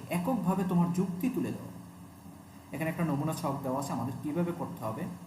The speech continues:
সামাজিক গুরুত্ব এবং ধর্মীয় গুরুত্ব। এরপর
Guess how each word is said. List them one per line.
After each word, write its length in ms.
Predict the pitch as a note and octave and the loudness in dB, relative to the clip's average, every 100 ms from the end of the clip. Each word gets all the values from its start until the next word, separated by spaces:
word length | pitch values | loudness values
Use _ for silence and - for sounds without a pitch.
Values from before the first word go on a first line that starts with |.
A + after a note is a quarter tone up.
| - - - - - - - - - | -14 -14 -16 -16 -16 -16 -16 -16 -8
সামাজিক 440 | - C#3+ C#3+ D3+ C#3 | 0 4 4 2 -2
গুরুত্ব 340 | D3 D#3 - E3 - - - F2 | -2 -2 0 -2 -2 -8 -10 -6
এবং 300 | A2+ A#2 A#2 | -2 0 0
ধর্মীয় 260 | C#3+ D3 C#3 | 0 0 -2
গুরুত্ব। 400 | G#2+ - - - - - - - - - - - - - - - - - - | -2 -6 -10 -14 -16 -18 -18 -16 -16 -16 -16 -16 -16 -16 -18 -18 -16 -14 0
এরপর 300 | G#3 G#3 A#3+ | 2 2 2